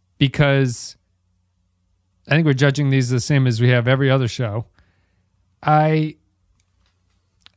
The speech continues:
I think that the show can't do episodes like this because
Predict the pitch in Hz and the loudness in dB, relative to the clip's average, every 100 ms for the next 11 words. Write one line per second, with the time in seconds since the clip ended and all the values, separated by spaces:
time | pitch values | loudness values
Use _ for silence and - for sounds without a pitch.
0 | _ _ _ - 156 - 240 - 220 208 | _ _ _ -4 -2 0 -2 -4 -4 -2
1 | - 202 170 - - 214 226 165 170 156 | 0 2 2 -2 -2 -2 -2 0 2 4
2 | 143 143 147 123 135 113 123 120 - 127 | 2 0 -2 0 -2 0 -2 -2 -4 -6
3 | - 147 135 120 - | 0 2 2 0 -6